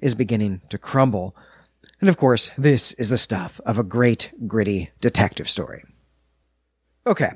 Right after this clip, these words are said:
so that is a quick summary of the fantastical part of the setting. Now let's talk about the weird. So far, I've been talking about these city-states as being neighbors,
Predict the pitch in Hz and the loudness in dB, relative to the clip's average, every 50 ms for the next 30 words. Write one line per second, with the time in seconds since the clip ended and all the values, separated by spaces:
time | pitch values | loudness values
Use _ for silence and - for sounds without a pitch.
0 | 113 - - 185 175 170 - - 151 233 269 330 302 220 202 214 220 208 175 185 | -6 -2 0 2 2 0 0 0 0 2 2 2 2 0 0 0 0 0 0 2
1 | 175 175 165 - - 202 165 - - 135 113 110 107 98 101 104 110 117 107 101 | 0 0 2 2 0 0 0 0 0 0 0 0 0 -4 -2 -2 -2 -2 0 -2
2 | 120 - 135 123 117 110 - 131 147 147 139 - 117 - 87 - - 95 85 85 | -2 0 0 0 0 0 2 2 4 4 2 0 -2 -6 -8 -8 -8 -6 -6 -6
3 | 85 92 87 95 - - - 87 87 90 87 95 104 - _ _ _ _ _ _ | -6 -6 -6 -6 -6 -6 -6 -6 -6 -8 -12 -14 -16 -18 _ _ _ _ _ _
4 | _ _ _ _ - - 147 160 156 143 127 - - - 110 104 - 101 104 98 | _ _ _ _ -6 -2 0 2 4 4 2 2 2 0 0 0 0 -2 -2 -2
5 | 92 98 - _ _ _ - - 101 95 90 101 117 113 104 85 - - - _ | -4 -4 -8 _ _ _ -12 -8 -8 -6 -2 0 0 0 0 -2 -6 -10 -20 _
6 | _ _ _ - - _ _ _ _ _ _ _ - - 254 277 - - 175 147 | _ _ _ -20 -20 _ _ _ _ _ _ _ -4 -2 -2 0 2 2 2 4
7 | 143 139 139 127 156 139 147 143 127 139 131 117 95 120 120 135 156 123 104 117 | 4 4 2 2 2 2 2 2 2 2 0 0 2 2 2 2 2 0 -2 -4
8 | 113 - - 120 107 113 - - - 98 98 101 - - 117 120 113 120 151 147 | -2 -2 -2 -2 -2 -2 -2 -4 -4 -4 -4 -4 -4 -2 -2 -2 0 0 2 2
9 | 151 151 151 147 - 151 190 240 285 262 107 101 - - - - - | 2 2 0 0 -2 -2 0 0 0 0 -2 -4 -6 -8 -8 -8 -8